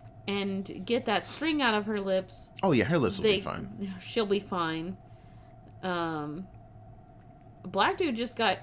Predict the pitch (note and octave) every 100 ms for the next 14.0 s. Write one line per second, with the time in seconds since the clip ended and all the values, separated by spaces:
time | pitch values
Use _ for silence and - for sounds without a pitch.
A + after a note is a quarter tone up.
0 | - G#3+ F#3+ - C#4 - F#3+ D#3+ D#3 D#3+
1 | D#3 F#3+ - C3 - D#3 D3+ - A#3 F#4+
2 | A3+ A#3+ C4+ F3 E3 D#4+ A#3+ B3+ B3+ -
3 | G#3+ E3+ G3+ F3+ G3 F3+ D#3 E3+ - -
4 | - - - - - - - - - -
5 | - G3 F#3+ F3 D3+ A#2 - G3 - -
6 | - - - - - - - G#3+ G3+ G#3+
7 | B3+ C4 - F3+ F#3 - - - - -
8 | - - F3+ C#4 F3+ E3+ - A3+ G3+ E3+
9 | F3+ - E3 D#3 D3+ D#3 F#3 A#4 - G#4
10 | - - - G3+ B3 D#4 D4 D#4+ C4+ G4+
11 | F#4 D4+ C4 A#3 E4+ F#4 A4 E4+ C#4+ A3
12 | G3+ B3+ D#3 - - C#4 G#3 G#3+ G#3+ G#3
13 | F4 C#4 F#3+ C#3+ A2+ A2 A2 A2 A#2+